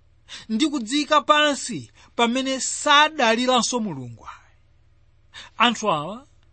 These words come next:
sakungokhala moyo wofanana ndi nyama chabe, koma kuti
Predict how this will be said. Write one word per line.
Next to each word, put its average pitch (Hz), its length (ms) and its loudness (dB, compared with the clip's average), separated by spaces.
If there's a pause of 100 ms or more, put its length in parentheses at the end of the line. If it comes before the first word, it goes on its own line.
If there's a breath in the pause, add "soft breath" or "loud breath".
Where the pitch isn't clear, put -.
(800 loud breath)
sakungokhala 285 1080 2
moyo 226 380 0
wofanana 254 600 2
ndi 220 160 -2
nyama 208 260 0
chabe, - 380 -6 (840 loud breath)
koma 240 280 4
kuti 262 680 -6